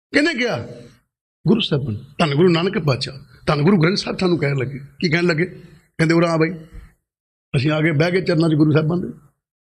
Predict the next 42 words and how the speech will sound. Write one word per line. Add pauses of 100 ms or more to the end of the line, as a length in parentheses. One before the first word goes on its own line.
(140)
ਜਦੋਂ
ਗੁਰੂ
ਸਾਹਿਬਾਂ
ਦੇ
ਚਰਨਾਂ
'ਚ
ਬਹਿ
ਗਏ (560)
ਤੇ
ਗੁਰੂ
ਸਾਹਿਬਾਂ
ਨੂੰ
ਪੁੱਛਿਆ (1000)
ਕਿ
"ਪਾਤਸ਼ਾਹ,
ਮੇਰੇ
ਮਨ
ਦੀ
ਮੈਲ
ਲੱਥਦੀ
ਨਹੀਂ
ਪਈ, (220)
ਮੇਰੀ
ਪਰਮਾਤਮਾ
ਨਾਲ
ਜਾਣ
ਪਛਾਣ
ਨਹੀਂ
ਹੋਣ
ਡਈ, (220)
ਦੱਸੋ
ਕੁਛ।" (640)
ਤੇ
ਧੰਨ
ਗੁਰੂ
ਗ੍ਰੰਥ
ਸਾਹਿਬ
ਕੀ
ਕਹਿਣ
ਲੱਗੇ?
ਕਹਿੰਦੇ,
"ਉਰਾਂ